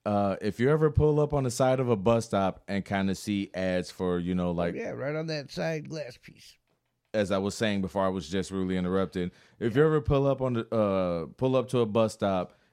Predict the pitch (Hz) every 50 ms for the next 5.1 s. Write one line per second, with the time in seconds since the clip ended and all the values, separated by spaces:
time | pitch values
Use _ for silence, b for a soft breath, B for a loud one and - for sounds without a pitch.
0 | b b - 98 104 107 107 104 98 - - 117 113 113 101 85 104 104 - -
1 | 101 104 104 104 101 98 95 90 - - 95 101 98 98 92 - - 95 95 98
2 | 95 95 90 92 85 80 92 92 90 - - 92 90 87 85 82 - - 85 85
3 | 82 - 90 92 92 80 82 92 90 - - 87 85 85 85 82 80 78 82 80
4 | 82 85 85 82 80 80 78 78 76 78 78 78 80 78 78 64 71 80 80 78
5 | 76 69